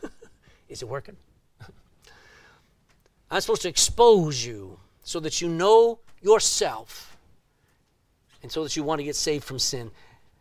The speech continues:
And so God still calls men to stand and preach what this book says. God is still calling men to preach, to tell people what's in the heart of every, every hearer. God tells preachers in Second Timothy two,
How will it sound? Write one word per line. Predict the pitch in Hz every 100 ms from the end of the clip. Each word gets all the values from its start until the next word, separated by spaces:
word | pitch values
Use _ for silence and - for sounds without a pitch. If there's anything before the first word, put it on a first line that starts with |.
| _ _ _ _ _ _ _ _ _ -
And | -
so | -
God | 131 196 208
still | - 202
calls | - 208 170
men | 160 170 196 214
to | 208
stand | - - 190 208 160
and | 131
preach | - 214 -
what | 156
this | - 180
book | - 185 -
says. | - 196 180
God | - 180 185
is | 139
still | - - - 185 196 196 - -
calling | - - 202 190 202 190 -
men | 131 147 170 190 170 - - _
to | -
preach, | - - - 165 139 -
to | 139
tell | - 190
people | 196 190 - 175
what's | 147 151
in | 190
the | 151
heart | 123 - 190 160
of | 143
every, | 151 156 160 147
every | 165 147 147
hearer. | 165 147 135 - - - - - _
God | - 196 208
tells | 220 -
preachers | 233 190 185
in |
Second | 135 208 -
Timothy | 214 196 180
two, | 165 - 220 214